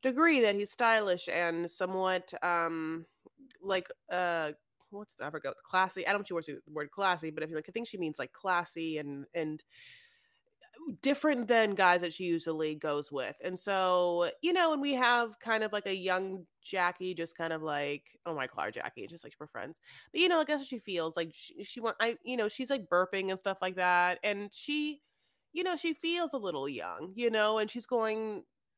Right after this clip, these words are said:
to be experiencing, you know, like, y-,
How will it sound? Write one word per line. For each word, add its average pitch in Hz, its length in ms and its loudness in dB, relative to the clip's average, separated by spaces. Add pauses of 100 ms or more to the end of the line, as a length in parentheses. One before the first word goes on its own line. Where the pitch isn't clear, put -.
(180)
to 214 360 -6
be 202 140 -4
experiencing, 190 800 -4
you 180 80 -2
know, 156 200 -2
like, 151 240 -4 (140)
y-, 175 80 -12